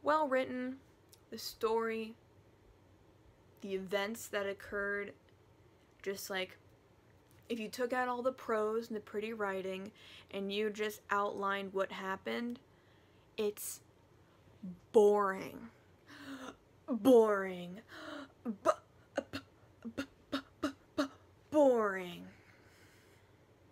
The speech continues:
Okay, so that was Lolita. Four out of five. Uh,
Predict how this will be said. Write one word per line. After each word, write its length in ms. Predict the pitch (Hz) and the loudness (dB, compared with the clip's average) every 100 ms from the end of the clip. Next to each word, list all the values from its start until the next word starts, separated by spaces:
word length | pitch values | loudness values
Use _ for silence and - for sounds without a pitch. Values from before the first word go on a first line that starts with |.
| - - - - - - | -20 -20 -20 -20 -8 0
Okay, 340 | 403 285 233 | 2 2 0
so 140 | 269 311 | 0 -2
that 100 | 330 | 0
was 120 | 370 | 2
Lolita. 440 | 359 240 226 262 294 - - - - - | 2 2 2 0 -6 -16 -20 -20 -20 -16
Four 160 | - 247 | -4 -2
out 80 | 330 | -2
of 60 | |
five. 300 | - 226 240 277 269 - - - - - - - - - - - - - - - | -2 0 0 -4 -12 -14 -20 -20 -20 -20 -20 -20 -20 -20 -20 -20 -20 -20 -14 -2
Uh, 280 | 202 208 | 0 0